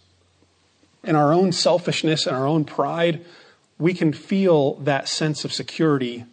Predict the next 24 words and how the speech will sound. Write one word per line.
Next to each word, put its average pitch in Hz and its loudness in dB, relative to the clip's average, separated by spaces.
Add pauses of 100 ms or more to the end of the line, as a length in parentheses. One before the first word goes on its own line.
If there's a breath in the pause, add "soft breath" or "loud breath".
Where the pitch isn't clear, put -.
(100)
based 147 -2
on 135 0
our 123 0
own 120 -4
strength, 113 -10
can't - -16
we? - -18 (1200 soft breath)
I 156 -4
think 190 -2
even 151 2
Jesus 156 -2
points 156 -2
to 139 -6
this - -8 (1000)
when 139 -2
people 147 -2
will 131 -2
feel 147 0
that 127 -2
sense 147 -4 (120)
of 123 -4 (280)
peace 151 -2
and 123 -8
security 143 -2